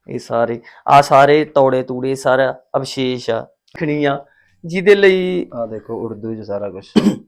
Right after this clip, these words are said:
Speaker 1: ਆਹ
Speaker 2: ਜਿਵੇਂ,
Speaker 1: ਕਿਤਾਬਾਂ ਉਸ
Speaker 2: ਜਿਵੇਂ
Speaker 1: ਟਾਈਮ ਦੀਆਂ
Speaker 2: ਮੋਟੀਆਂ
Speaker 1: ਪਈਆਂ।
Speaker 2: ਮੋਟੀਆਂ ਡਾਇਰੀਆਂ ਹੁੰਦੀਆਂ ਸੀ ਹਿਸਾਬ
Speaker 1: ਹੂੰ।
Speaker 2: ਕਿਤਾਬ ਵਾਸਤੇ, ਇੱਧਰ ਦੇਖੋ,
Speaker 1: ਹਾਂ।
Speaker 2: ਸਭ ਗਲ ਗਈਆਂ।
Speaker 1: ਉਰਦੂ ਚ ਕਿਤਾਬ ਆ ਇਹ।
Speaker 2: ਆਹ ਦੇਖੋ।
Speaker 1: ਹੂੰ।
Speaker 2: ਇੱਧਰ ਦੇਖੋ।
Speaker 1: ਹਾਂ, ਸਾਰੀਆਂ ਕਿਤਾਬਾਂ ਉਰਦੂ ਚ। ਹਾਂ,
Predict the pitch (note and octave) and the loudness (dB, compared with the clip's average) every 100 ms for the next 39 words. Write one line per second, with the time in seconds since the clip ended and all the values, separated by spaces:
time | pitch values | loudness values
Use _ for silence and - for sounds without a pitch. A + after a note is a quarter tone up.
0 | _ _ - G3+ A#3 A#3 B2 C#3 C#3 F3 | _ _ 4 8 8 6 2 2 4 4
1 | D3+ C#3+ D#3 D3+ E3 D#3+ D3+ D#3 D3+ D#3 | 4 4 2 2 -2 0 2 4 4 6
2 | D#3+ C#3 B2 C#3+ D3+ B2+ B2+ B2 A#2+ A#2 | 6 4 0 0 0 0 -2 0 -2 -4
3 | C3+ C3 C3 C3 - C#3 B2+ A2+ A2 G#2 | -8 -8 -10 -12 0 2 2 -2 -6 -6
4 | G#2+ G#2+ - G#2+ G#2 G#2 _ G#2+ A2+ A#2+ | -6 -8 -8 -18 -20 -20 _ -20 -8 -6
5 | B2+ B2+ A#2 G#2+ G#2+ A#2+ A#2+ D#3 C3+ D#3+ | -6 -4 -4 -4 -8 -4 -2 -2 -2 -4
6 | D#3+ E3+ E3+ D#3+ C#3+ C3+ B2+ B2+ B2+ - | -4 -6 -4 2 6 6 4 -2 -4 -12
7 | - _ _ _ _ _ _ _ _ _ | -14 _ _ _ _ _ _ _ _ _
8 | A#2 A2 G#2+ - - - A#2+ A2+ A#2+ B2 | -10 -10 -12 -16 -20 -20 -16 -16 -16 -20
9 | B2 A2 A2 G2+ - - - - - - | -20 -16 -16 -14 -12 -12 -12 -16 -14 -16
10 | - _ - - _ - - - - _ | -20 _ -20 -20 _ -18 -16 -16 -20 _
11 | _ G2 - - _ _ _ - C3 B2+ | _ -4 -4 -10 _ _ _ -10 -4 -2
12 | B2 B2 - C3+ C3+ C#3+ D3 D3 C#3+ B2+ | -4 -8 -6 -2 -2 -2 -4 -4 -6 -4
13 | C3+ B2+ A#2+ B2 B2 A#2+ A#2+ | -4 -4 -6 -8 -8 -10 -14